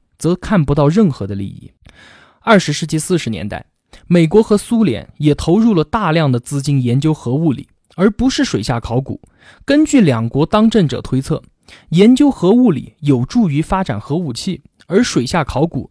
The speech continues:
对于赢得战争大概没有什么帮助。科学家本身并不一定会察觉到各种控制金钱流动的政治、经济和宗教利益。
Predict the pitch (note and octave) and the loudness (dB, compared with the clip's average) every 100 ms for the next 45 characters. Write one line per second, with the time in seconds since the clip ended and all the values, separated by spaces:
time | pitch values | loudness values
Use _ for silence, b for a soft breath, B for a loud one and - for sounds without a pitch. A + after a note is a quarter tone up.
0 | _ C#4+ A3 G#3+ F#3+ E3 G#3 F3 - G#3+ | _ 4 6 4 4 2 2 0 0 0
1 | B2+ C#3 D3 - D3+ B2+ A#2 B2 G3+ G#3+ | 0 -2 -4 -4 -2 0 0 0 0 -2
2 | G#2+ A2+ G#2+ G#2+ G2+ B B B B - | -4 -6 -4 -6 -8 B B B B 0
3 | D#4+ C#4 B3 A#3 - A#2 A#2+ F3+ G#3 A#3 | 2 2 0 0 0 -2 0 0 4 4
4 | F#3 D3 C3 F#3 A3 F#3 C#3 - A#2+ B2 | 2 -2 0 2 2 2 -2 -4 -4 -2
5 | B2 B2 - - B3+ - G#2 - G3+ D3+ | -2 -4 -4 2 2 2 -2 -2 0 0
6 | - - G3+ G#3 D3+ B2 G#2+ B2 E3+ A#2+ | -2 0 2 2 2 -2 -2 -2 -2 -2
7 | - A3 C3 - A2+ F3+ F#3+ E3+ A#2 B2+ | 2 2 2 -2 -2 2 2 0 -4 -4
8 | - F#3+ F3+ F#3 F#3+ C#2 | -2 0 2 2 -2 -4